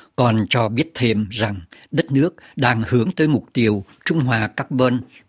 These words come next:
vào năm hai nghìn năm mươi, cho nên cần một nguồn năng lượng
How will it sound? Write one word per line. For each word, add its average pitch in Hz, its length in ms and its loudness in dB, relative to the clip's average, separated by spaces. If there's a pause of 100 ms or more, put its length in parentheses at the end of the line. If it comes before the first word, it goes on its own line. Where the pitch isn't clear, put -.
vào 95 140 -10
năm 101 300 -6
hai 113 260 -6
nghìn 92 240 -6
năm 101 180 -6
mươi, 101 280 -6 (300)
cho 165 120 -2
nên 151 280 0 (260)
cần 113 240 0
một 101 220 -6
nguồn 101 280 -2
năng 113 140 0
lượng 110 200 -4